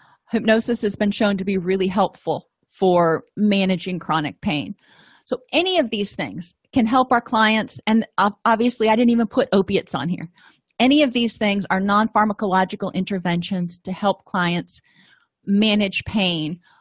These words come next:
And pain can lead people to feel very helpless, hopeless, and frustrated. If they wake up in the morning and they hurt, and they hurt all day, and they can't do the stuff they used to, used to do because it hurts, it can be very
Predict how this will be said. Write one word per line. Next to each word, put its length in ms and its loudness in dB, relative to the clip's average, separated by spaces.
And 160 0
pain 300 -2
can 220 -2
lead 220 -2
people 260 -2
to 100 0
feel 380 2
very 260 4
helpless, 520 0
hopeless, 520 0
and 160 -8
frustrated. 580 -2
If 120 -8
they 120 2
wake 280 0
up 180 0
in 60 -2
the 80 0
morning 400 0
and 120 0
they 120 0
hurt, 640 -4
and 160 2
they 80 4
hurt 380 0
all 180 2
day, 480 2
and 100 -2
they 80 0
can't 240 -2
do 100 -4
the 80 -4
stuff 260 -4
they 80 -2
used 300 -2
to, 140 -6
used 260 0
to 80 -2
do 160 -2
because 300 -2
it 80 -2
hurts, 480 -2
it 140 0
can 140 2
be 220 2
very 560 2